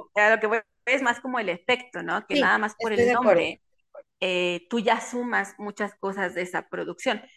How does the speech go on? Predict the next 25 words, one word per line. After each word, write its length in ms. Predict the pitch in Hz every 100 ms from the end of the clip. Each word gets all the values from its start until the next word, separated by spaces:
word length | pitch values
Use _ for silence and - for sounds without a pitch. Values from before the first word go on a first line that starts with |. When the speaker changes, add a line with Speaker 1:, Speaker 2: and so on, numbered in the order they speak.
| _ -
Speaker 1:
Finalmente 840 | 247 247 262 285 262 302 302 196
le 100 | 190
estás, 380 | 190 190 196 -
le 80 | 202
estaban 360 | 196 196 196 226
dejando 720 | 196 - 214 226 185 170 160 _ _ _
una 440 | 202 202 208 208 -
producción 920 | 214 185 185 - 233 220 202 196 - _ _ -
así 360 | 208 - 220
de 80 | 220
importante 800 | 226 220 226 220 226 214 202 190
a 120 | 185 190
un 200 | 185 190
director 800 | 214 208 - - 190 180 214 _ _ _ _
que 100 | 226
solo 300 | 220 214 202
ha 120 | 202
hecho 280 | 196 190 233
otra 260 | 202 208 214
película 400 | 185 185 208 175
de 120 | -
terror. 360 | 165 208 202 _ -
Speaker 2:
Sí 280 | - 320 294
creo 400 | 285 285 285 294
que 560 | - 226 190 175 139